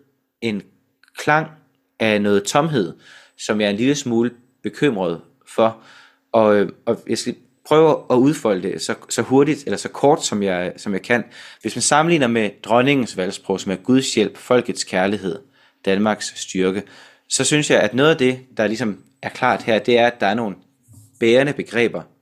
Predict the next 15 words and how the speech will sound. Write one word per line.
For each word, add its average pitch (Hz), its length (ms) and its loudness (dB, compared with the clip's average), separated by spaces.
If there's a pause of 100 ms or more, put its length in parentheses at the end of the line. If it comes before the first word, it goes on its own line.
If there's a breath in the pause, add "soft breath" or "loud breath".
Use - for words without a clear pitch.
(240)
der 98 60 -2
mangler. 95 440 -2 (580 soft breath)
Og 101 160 -6
de 135 60 -10
to 147 200 0
bærende 131 320 2
begreber, 107 320 -4
der - 60 -4
mangler, 110 400 -2 (440 soft breath)
det 117 160 2
er 80 200 -2
folket, 127 580 0 (680)
og 107 200 0
det 104 320 0
er 87 240 0